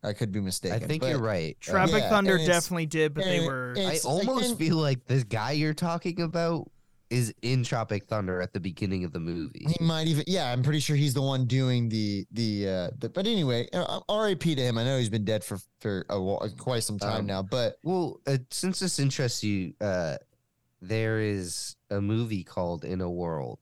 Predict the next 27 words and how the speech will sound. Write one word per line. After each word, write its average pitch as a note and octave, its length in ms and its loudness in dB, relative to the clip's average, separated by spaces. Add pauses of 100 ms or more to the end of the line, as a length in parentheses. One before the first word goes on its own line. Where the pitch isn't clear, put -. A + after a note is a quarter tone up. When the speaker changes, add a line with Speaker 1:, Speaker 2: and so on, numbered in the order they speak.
Speaker 2:
that F2+ 320 -4
I C3+ 360 2
have B2+ 220 -2
never C3+ 240 0
seen, C3+ 380 0
but A2+ 160 0
I A2 40 0
remember A2 540 0
my G2 160 -2
parents G2+ 560 -2
watched E2 380 -2
it D#2+ 100 -4
when E2+ 140 -4
it E2 80 -4
came F2 320 -4
out, E2+ 240 -4
and E2 120 -4
I D#2+ 120 -2
just E2 320 -8
didn't E2 300 -4
sit - 180 -8
down D#2+ 260 -4
and C#2+ 100 -4
watch C2+ 300 -6
it F#2 40 -2
with G#2 200 -4
them. A2+ 260 -2